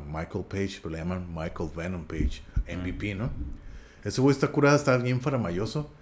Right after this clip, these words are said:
Speaker 1: Ese güey
Speaker 2: <laughs>
Speaker 1: como que es de karate, porque ese güey pelea así con la, así como
Speaker 2: Mm.
Speaker 1: karate.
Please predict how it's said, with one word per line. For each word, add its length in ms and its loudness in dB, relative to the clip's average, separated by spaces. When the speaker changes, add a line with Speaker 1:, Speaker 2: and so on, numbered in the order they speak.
Speaker 1:
Ese 120 0
güey 120 6
Speaker 2:
<laughs> 20 0
Speaker 1:
como 180 4
que 100 2
es 80 4
de 80 4
karate, 360 2
porque 180 -4
ese 100 0
güey 120 2
pelea 180 2
así 140 -2
con 160 -2
la, 180 -4
así 160 -2
como 220 2
Speaker 2:
Mm. 60 0
Speaker 1:
karate. 360 4